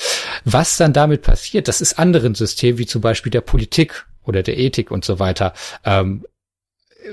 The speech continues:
vorbehalten. Das war auch, glaube ich, eins, eins von, von, von den Argumenten, weil,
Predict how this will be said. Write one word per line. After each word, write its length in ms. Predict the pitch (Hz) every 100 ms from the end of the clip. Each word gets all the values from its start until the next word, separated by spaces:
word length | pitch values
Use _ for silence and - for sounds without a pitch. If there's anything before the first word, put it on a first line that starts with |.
| - _ _ _
vorbehalten. 760 | 135 - 113 110 98 107 113 127
Das 180 | 170 -
war 120 | 143
auch, 120 | 151
glaube 240 | - 147 147
ich, 140 | -
eins, 280 | 139 143 -
eins 280 | 135 139 -
von, 260 | 135 - _
von, 380 | - 143 123 113
von 180 | - 113
den 140 | 110
Argumenten, 580 | 113 110 120 160 143 123
weil, 220 | 113